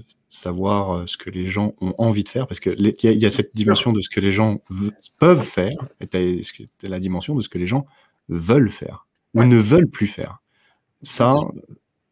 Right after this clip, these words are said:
Speaker 1: ça, c'est, c'est, c'est, c'est important aussi dans le développement d'un collaborateur ou d'une
Speaker 2: Bah, bien
Speaker 1: collaboratrice.
Speaker 2: Bah, bien sûr. Si demain, Aurélien, je viens te voir et que je te dis, « Aurélien, t'as quatre-vingt-dix pour cent des compétences pour devenir comptable, du coup, c'est bon, on va t'aider à devenir comptable. »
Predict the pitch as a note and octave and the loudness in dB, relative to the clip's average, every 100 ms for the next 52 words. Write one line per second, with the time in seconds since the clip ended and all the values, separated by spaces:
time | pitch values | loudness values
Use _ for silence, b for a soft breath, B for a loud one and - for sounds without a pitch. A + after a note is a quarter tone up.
0 | _ - - A2 A2 F#2+ - - F2 F2+ | _ -12 -2 0 0 -2 -6 -6 -4 -4
1 | F#2 - - - E2+ A2 - D3 G#2 - | -6 -8 -8 -6 -4 -4 0 0 0 -2
2 | F#2+ F#2 F2 F2 F2 - F2+ E2+ - F#2 | -6 -6 -4 -4 -6 -8 -8 -8 -10 -10
3 | - F#2 - - _ _ A#2 G#2 G2 B2 | -12 -14 -16 -18 _ _ -2 0 0 -2
4 | G2+ F2 E2 D#2+ - - b b b b | -6 -6 -8 -10 -14 -18 b b b b
5 | - - B2+ C3 - D3 B2 - C3 C3 | -16 -12 -10 -10 -6 -6 -6 -16 -10 -6
6 | C#3 D3+ C3 D3+ C3 B2+ B2+ D3+ C3 B2 | -2 0 0 -2 -4 -4 0 0 -2 -8
7 | - C3 B2 C#3+ C#3+ D3+ F#3+ b b _ | -12 -12 -8 -2 0 0 -2 b b _
8 | - - - - G3 F3 F3 E3 - E3 | -8 -4 -4 -2 -4 -4 -6 -8 -6 -6
9 | C#3+ C#3 D3+ D#3 C#3 C3 C3 B2+ C3 C3+ | -6 -6 -8 -8 -6 -6 -6 -8 -6 -4
10 | F3 C3 A#2+ A#2+ B2 - _ - - G3 | -4 -6 -12 -10 -10 -12 _ -6 4 4
11 | F3+ A#3 - D3+ D3 D3 D3+ E3+ C3+ C#3+ | 4 -6 -6 0 2 2 0 0 0 -4
12 | C#3 C#3 C3 B2 | -6 -6 -6 -6